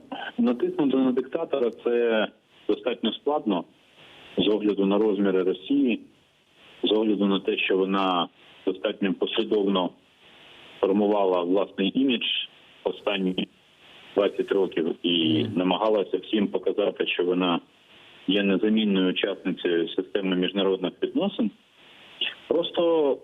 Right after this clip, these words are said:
Speaker 1: у Реджепа Ердогана на сьогоднішній момент як горить план,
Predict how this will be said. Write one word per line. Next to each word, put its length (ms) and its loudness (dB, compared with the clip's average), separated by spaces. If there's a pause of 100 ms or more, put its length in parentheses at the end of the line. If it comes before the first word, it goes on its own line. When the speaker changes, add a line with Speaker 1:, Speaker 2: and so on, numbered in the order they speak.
(320)
Speaker 1:
у 380 2
Реджепа 480 0
Ердогана 540 0
на 120 2
сьогоднішній 560 -2
момент 420 2 (1000)
як 440 -2 (100)
горить 460 0
план, 340 2